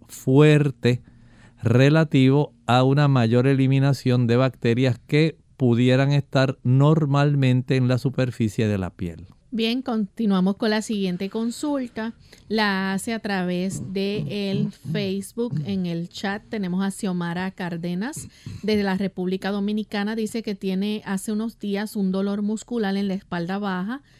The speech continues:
Speaker 2: y está preguntando qué le puede recomendar.
Speaker 1: Generalmente estos dolores de la espalda baja son por contracturas, generalmente. Alguna fuerza impropia,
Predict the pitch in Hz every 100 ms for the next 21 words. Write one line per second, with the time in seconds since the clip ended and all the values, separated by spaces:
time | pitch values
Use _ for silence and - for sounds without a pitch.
0 | _ - 247 226 208 214 214 214 202 220
1 | - 202 190 196 190 180 180 185 165 160
2 | 151 143 - - 120 127 151 165 160 151
3 | 143 165 165 - 120 - - 139 139 139
4 | - 101 98 104 104 120 127 135 127 107
5 | 123 - 107 110 120 117 95 95 120 -
6 | - - 127 131 147 - 131 139 135 123
7 | 113 104 104 95 _ 113 107 92 85 -
8 | - - 117 117 123 117 127 127 120 120
9 | 113 95 - _ _ _ _ _ _ 107
10 | 98 104 123 135 127 123 117 104 - 117
11 | 123 120 - 120 117 - 104 95 92 117
12 | 117 127 123 156 170